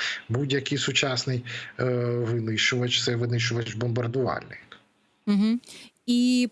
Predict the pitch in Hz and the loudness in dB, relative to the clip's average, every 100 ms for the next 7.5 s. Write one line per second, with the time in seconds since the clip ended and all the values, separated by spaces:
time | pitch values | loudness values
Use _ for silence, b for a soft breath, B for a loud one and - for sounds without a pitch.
0 | - 240 226 226 254 262 247 - 233 202 | -2 0 0 -2 -2 0 0 0 0 0
1 | 202 226 226 214 208 196 190 180 214 220 | -2 0 2 2 2 0 0 0 2 2
2 | 190 - - - 214 226 - 214 214 208 | -2 -6 -6 -2 0 0 0 0 2 4
3 | 226 208 240 202 180 151 b b - 170 | 2 2 2 2 0 -2 b b -6 0
4 | 185 180 - 190 196 - 214 - 190 185 | 0 0 0 0 0 0 0 0 -2 -2
5 | 180 - 190 185 180 - 175 180 175 - | -4 -2 -2 0 -2 -2 2 2 2 0
6 | 175 170 170 170 170 170 165 170 170 - | -2 0 0 2 2 2 0 0 0 0
7 | 185 185 269 302 254 | 2 2 2 0 -2